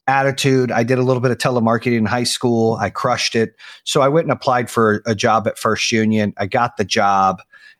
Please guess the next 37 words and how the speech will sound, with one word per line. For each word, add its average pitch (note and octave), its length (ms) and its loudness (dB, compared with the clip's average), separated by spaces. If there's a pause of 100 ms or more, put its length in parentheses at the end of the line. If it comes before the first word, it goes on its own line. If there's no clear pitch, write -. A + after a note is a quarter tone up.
(120)
and G#2+ 520 0
I, G2+ 220 -2
I G#2+ 100 0
was G2+ 160 -2
crushing A2+ 460 -2
that. F#2+ 400 -2
And, G2+ 400 -2
you A#2+ 120 -2
know, G#2 120 2
Hannah B2 260 0
was B2 160 -2
born. G#2+ 540 0 (100)
We A#2+ 100 2
bought A#2+ 200 -2
our A2 80 0
first - 340 -2
house G#2+ 600 -2 (440)
after A2+ 300 0
Hannah A#2 240 0
was A2 200 -2
two. G#2 640 0 (400)
And A#2+ 400 0 (220)
after, C#3+ 580 0
you D3 100 0
know, C#3 120 2
working B2+ 540 2
at, B2 360 0
I A#2 120 0
got B2 180 0
a A2+ 40 -4
job A#2+ 220 -2
at G#2+ 80 -4
Verizon A2 480 0
Wireless. G#2+ 480 0
I G#2+ 40 0
was G2+ 140 0
selling A2 440 0